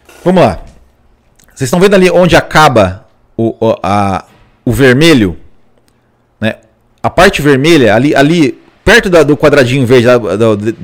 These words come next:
D-, D R S de-, Detection Zone one. Então, onde a, onde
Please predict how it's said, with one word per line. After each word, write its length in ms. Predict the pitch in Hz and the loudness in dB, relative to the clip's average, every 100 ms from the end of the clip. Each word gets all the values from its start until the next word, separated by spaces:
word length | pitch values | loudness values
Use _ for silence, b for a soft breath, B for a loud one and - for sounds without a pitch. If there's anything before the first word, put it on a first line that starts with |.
| 101 - | -16 -8
D-, 100 | 107 | 0
D 100 | 143 | 0
R 220 | 135 143 | 2 2
S 260 | 165 143 | 0 -2
de-, 160 | 127 - | -10 -10
Detection 540 | 123 139 147 - 139 127 | -6 -2 -2 -2 -6 -4
Zone 260 | 120 147 | -2 -2
one. 340 | 139 143 127 92 b b b b b b b b b b b b | 0 0 0 -2 b b b b b b b b b b b b
Então, 200 | 135 - - | -10 -8 0
onde 260 | 226 240 | 0 2
a, 80 | 214 190 | 0 2
onde 280 | 233 233 | 0 0